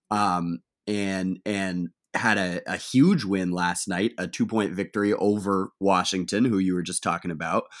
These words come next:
um, a big game. And we're really gonna see what they're made of now, you know, in this post Derek Fisher era, um, eh, with a, a game against Chicago on Thursday,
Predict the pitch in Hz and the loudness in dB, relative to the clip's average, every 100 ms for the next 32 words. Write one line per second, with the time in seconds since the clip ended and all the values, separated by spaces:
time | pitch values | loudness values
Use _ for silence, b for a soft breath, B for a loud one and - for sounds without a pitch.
0 | B B _ 98 92 85 80 87 - 101 | B B _ -2 0 -2 -4 -8 -2 -4
1 | 85 101 135 104 95 90 90 104 b b | 0 2 2 2 -4 -2 -2 -4 b b
2 | _ 107 104 98 98 95 - 113 135 113 | _ -2 0 0 0 -2 0 4 4 8
3 | 127 131 113 107 90 123 113 104 101 95 | 8 10 8 4 2 6 6 4 2 0
4 | 98 113 104 90 92 90 87 85 87 - | 4 4 4 0 -2 -2 -2 -4 -8 -10
5 | 98 101 87 85 - _ 110 104 95 - | -6 -4 -4 -6 -8 _ 0 0 -2 -8
6 | - 104 104 - - _ 98 101 95 - | -6 -2 -2 -2 -8 _ -2 0 0 0
7 | - 104 98 92 110 120 101 92 92 b | -2 -2 -2 -2 2 4 4 0 -4 b
8 | b _ - 98 90 87 73 80 - _ | b _ -4 0 0 0 -2 -4 -6 _
9 | _ _ 76 98 101 101 107 110 101 92 | _ _ -4 0 0 0 2 4 2 0
10 | 85 - - 110 101 95 78 - 110 110 | -8 -14 -2 0 0 -2 -4 -2 0 2
11 | 101 101 90 - 101 113 113 117 123 117 | 2 0 -4 -4 0 6 6 6 2 2
12 | 113 - 107 104 98 101 98 98 | 0 0 0 0 -2 -2 0 -2